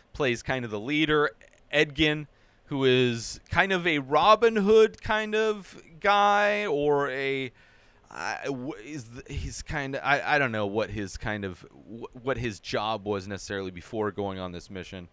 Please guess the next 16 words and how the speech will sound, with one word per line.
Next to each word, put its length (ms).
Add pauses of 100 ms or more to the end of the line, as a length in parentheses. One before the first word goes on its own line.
(440)
but 100
he's 140
also 400
ki-, 260
he's 160
not, 200 (320)
like, 220 (320)
more 180
of 100
a 40
scammer, 640
kind 220
of 100
a 40
Weasley 640
guy, 400